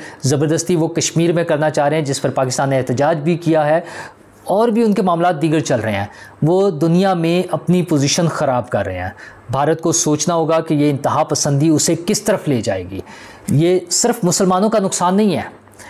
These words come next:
वहाँ पर रहने वाले मुसलमानों का नुकसान तो है, लेकिन सिर्फ उनका नुकसान नहीं है, ये हिंदुस्तान का और हिंदुस्तान के डेढ़ अरब लोगों का नुकसान है।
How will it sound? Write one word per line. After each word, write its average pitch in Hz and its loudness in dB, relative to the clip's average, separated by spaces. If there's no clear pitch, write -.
वहाँ 147 0
पर 190 2
रहने 165 2
वाले 175 2
मुसलमानों 165 0
का 185 0
नुकसान 165 -2
तो 185 -2
है, 180 2
लेकिन 185 2
सिर्फ 262 0
उनका 208 2
नुकसान 151 -2
नहीं 139 0
है, 104 -2
ये 165 4
हिंदुस्तान 160 0
का 101 -2
और 147 2
हिंदुस्तान 160 0
के 180 0
डेढ़ 151 0
अरब 156 0
लोगों 135 0
का 139 0
नुकसान 110 -2
है। 127 -2